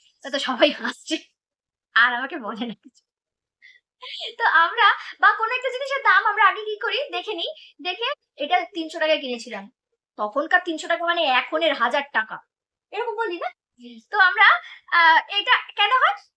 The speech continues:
এই মুদ্রাস্ফীতির জন্য হয়। আমরা পরে মুদ্রাস্ফীতি নিয়ে অবশ্যই আলোচনা করব। এখন এখানে একটা ছোট্ট ক্যালকুলেশন, এটা তো আমি একটা,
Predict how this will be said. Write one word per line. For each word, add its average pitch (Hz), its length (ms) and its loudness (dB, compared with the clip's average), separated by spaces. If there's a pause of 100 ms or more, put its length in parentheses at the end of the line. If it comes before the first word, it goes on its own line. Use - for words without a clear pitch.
এই 403 100 -6
মুদ্রাস্ফীতির 466 680 -2
জন্য 415 220 4
হয়। 392 160 6
আমরা 427 200 -2
পরে 349 140 2 (100)
মুদ্রাস্ফীতি 370 460 -6
নিয়ে 359 200 0
অবশ্যই 453 280 -6
আলোচনা 466 320 0
করব। 440 160 -4 (580)
এখন 415 380 2 (560)
এখানে 508 280 -2
একটা 659 160 0 (120)
ছোট্ট 302 180 -2 (100)
ক্যালকুলেশন, 196 420 -2 (1900)
এটা 440 140 -10
তো 587 100 -2
আমি 622 100 0 (220)
একটা, - 400 -2